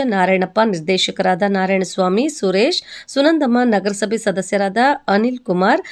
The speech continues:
ರಘು, ಮುಖಂಡರಾದ ರಮೇಶ್, ನಾರಾಯಣಸ್ವಾಮಿ, ನವೀನ್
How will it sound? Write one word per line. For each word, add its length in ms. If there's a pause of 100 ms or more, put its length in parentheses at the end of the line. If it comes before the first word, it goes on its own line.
(300)
ರಘು, 280 (120)
ಮುಖಂಡರಾದ 520 (240)
ರಮೇಶ್, 400 (140)
ನಾರಾಯಣಸ್ವಾಮಿ, 800 (540)
ನವೀನ್ 320